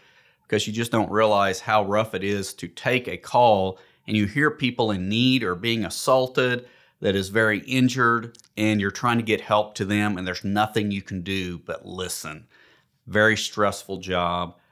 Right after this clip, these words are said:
uh, and you're stuck in one s-,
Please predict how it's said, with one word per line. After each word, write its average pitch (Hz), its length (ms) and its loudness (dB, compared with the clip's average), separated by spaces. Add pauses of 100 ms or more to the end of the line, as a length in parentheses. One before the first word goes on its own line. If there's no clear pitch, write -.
(200)
uh, 87 420 -4 (240)
and 92 120 -6
you're 85 100 -6
stuck - 500 -2 (520)
in 92 200 -2
one 92 300 -2
s-, - 200 -12